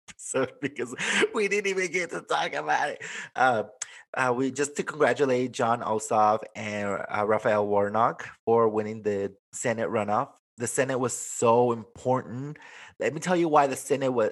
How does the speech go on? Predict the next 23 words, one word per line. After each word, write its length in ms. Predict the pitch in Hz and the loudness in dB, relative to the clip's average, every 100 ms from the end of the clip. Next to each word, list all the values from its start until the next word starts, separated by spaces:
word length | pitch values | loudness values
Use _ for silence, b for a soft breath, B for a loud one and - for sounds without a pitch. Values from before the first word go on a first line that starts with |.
| - | -2
that, 320 | 127 120 - | -2 -2 0
that 280 | 127 131 - | 0 0 -2
runoff 440 | 123 127 117 110 | -2 0 0 0
was 180 | 107 - | -6 -6
so 120 | 120 | -6
important. 420 | 107 - 101 - | -6 -4 -6 -4
It's 100 | 120 117 | -8 -8
because 540 | 143 - 139 127 123 B B B B - | -8 -2 0 0 -2 B B B B -10
the 120 | 123 | -10
Georgia 560 | 107 - 139 156 165 180 | -8 -4 -4 -4 -8 -10
Senate, 680 | - - 147 127 95 85 - _ _ _ _ _ _ _ - | -10 -10 -6 -6 -6 -10 -14 _ _ _ _ _ _ _ -4
uh, 340 | 107 101 82 - | 0 0 -2 -6
runoff 540 | 107 120 127 101 90 92 _ - | -2 0 0 0 -2 -4 _ -10
pretty 200 | 151 151 | -6 -4
much 180 | 151 | -4
determined, 600 | 147 - - 120 113 104 - _ | -4 -10 -8 -6 -6 -10 -14 _
uh, 180 | 139 131 | 0 0
well, 220 | 117 123 - | 2 2 2
they 140 | 123 151 | 2 2
were 80 | |
gonna 180 | 160 165 | 2 -4
be 140 | 156 | -4
tr-, 140 | 147 | -4